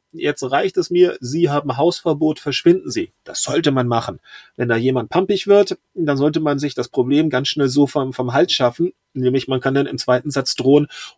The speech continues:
„Und wenn Sie jetzt nicht innerhalb von dreißig Sekunden draußen sind, rufe ich die Polizei.“ Völlig richtig.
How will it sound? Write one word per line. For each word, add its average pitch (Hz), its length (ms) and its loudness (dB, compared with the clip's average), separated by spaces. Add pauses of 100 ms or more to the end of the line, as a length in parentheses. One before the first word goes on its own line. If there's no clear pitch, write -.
(200)
„Und 196 120 6
wenn 185 140 8
Sie 156 100 4
jetzt 131 220 4
nicht 143 120 -6
innerhalb 135 220 -4
von 135 100 -6
dreißig 120 300 -4
Sekunden 113 320 -6
draußen 120 320 -2
sind, 147 240 -4
rufe 135 160 -2
ich 127 80 -4
die 131 100 -6
Polizei.“ 127 540 2 (440)
Völlig 117 340 -2
richtig. 180 400 2